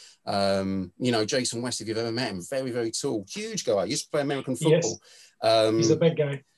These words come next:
Speaker 1: Oh, it's unbelievable. So, you know, you've just got those characters. So I'm trying to capture, okay, what are these people like? What's the characteristic that I can get in here to give the sense of,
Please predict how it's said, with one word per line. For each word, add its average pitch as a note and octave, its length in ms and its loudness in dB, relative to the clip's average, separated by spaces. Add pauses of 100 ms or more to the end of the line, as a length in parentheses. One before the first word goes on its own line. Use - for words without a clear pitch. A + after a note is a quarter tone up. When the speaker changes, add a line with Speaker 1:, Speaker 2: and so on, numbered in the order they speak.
(180)
Speaker 1:
Oh, C3+ 380 2
it's - 240 -14
unbelievable. C#3 680 -2
So, - 160 2
you D3 180 6
know, D#3+ 80 6
you've D3 160 -2
just F3 180 0
got - 140 2
those C3+ 160 -2
characters. - 500 -4
So B2 100 -2
I'm C3+ 60 -2
trying D3+ 200 0
to B2+ 60 -4
capture, - 480 -4
okay, A#2 200 0
what A#2 160 -2
are B2+ 60 -4
these B2+ 180 -4
people A#2 400 -4
like? A#2 160 2
What's - 220 -4
the B2 80 -8
characteristic A#2 640 -6
that G#2 60 -2
I G2 80 -4
can A2 160 -10
get - 160 -4
in A2+ 100 -2
here G#2 200 -2
to G#2+ 100 -12
give G#2+ 120 -10
the - 60 -12
sense A2 420 -4
of, G2+ 240 -8